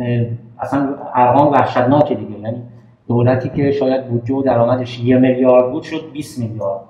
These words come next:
دلار، یعنی و این امکانات و منافع به اونایی که نزدیک دربار و حکومت بودن خب بیشتر رسید، فساد بسیار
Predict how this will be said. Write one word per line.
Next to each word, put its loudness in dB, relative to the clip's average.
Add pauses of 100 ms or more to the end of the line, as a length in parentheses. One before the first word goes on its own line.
دلار، -10
یعنی -2 (240)
و 6 (140)
این -4 (100)
امکانات 2
و -2
منافع 2
به 0
اونایی 0
که -6
نزدیک -6
دربار 2
و -4
حکومت -10
بودن -8
خب -10
بیشتر -2
رسید، -8
فساد -2 (180)
بسیار 0